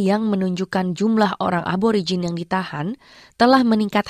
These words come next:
hampir sembilan belas persen dalam lima tahun terakhir. Sementara populasi non-Aborigin di penjara menurun. Ia mengatakan hampir setengah dari orang dewasa Aborigin yang ditahan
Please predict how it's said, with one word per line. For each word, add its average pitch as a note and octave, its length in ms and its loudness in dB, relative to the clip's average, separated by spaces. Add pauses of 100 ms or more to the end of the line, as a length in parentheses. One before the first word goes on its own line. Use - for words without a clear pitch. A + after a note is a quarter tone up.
hampir F#3 240 0
sembilan F#3 640 0
belas G#3+ 160 2
persen F#3 400 -2
dalam E3 240 2
lima E3 240 0
tahun D#3 320 -4
terakhir. D#3+ 560 -4 (640)
Sementara F3 640 0
populasi F3 640 -2
non-Aborigin F3+ 800 -2
di E3+ 80 -4
penjara E3+ 480 -2
menurun. E3+ 560 -2 (880)
Ia F#3 160 4
mengatakan F3 560 -2
hampir G3 480 -4
setengah A3+ 720 -4
dari D#3+ 320 -4
orang F3+ 480 -2
dewasa E3 480 0
Aborigin G3 720 0
yang E3 240 -4
ditahan D#3+ 640 -4